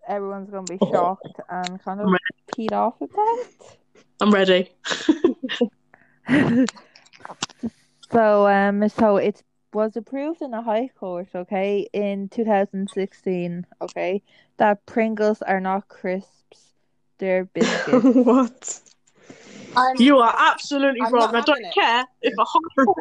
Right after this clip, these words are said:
Speaker 2: find it.
Speaker 4: No.
Speaker 1: It is 'cause that they're made from forty-two percent of potato,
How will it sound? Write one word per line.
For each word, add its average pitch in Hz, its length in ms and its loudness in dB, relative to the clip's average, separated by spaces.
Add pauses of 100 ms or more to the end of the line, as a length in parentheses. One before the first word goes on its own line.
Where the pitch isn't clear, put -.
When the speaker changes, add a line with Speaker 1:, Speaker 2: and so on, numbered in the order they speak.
(160)
Speaker 2:
find 349 100 4 (200)
it. 233 260 -2
Speaker 4:
No. 220 340 -8 (1500)
Speaker 1:
It 233 280 2
is 262 300 2
'cause 220 580 2 (120)
that 208 240 -4
they're 208 220 -6
made 202 340 -6
from 202 200 -10
forty-two 240 640 -12
percent 294 460 -14
of 254 220 -8
potato, 196 640 -8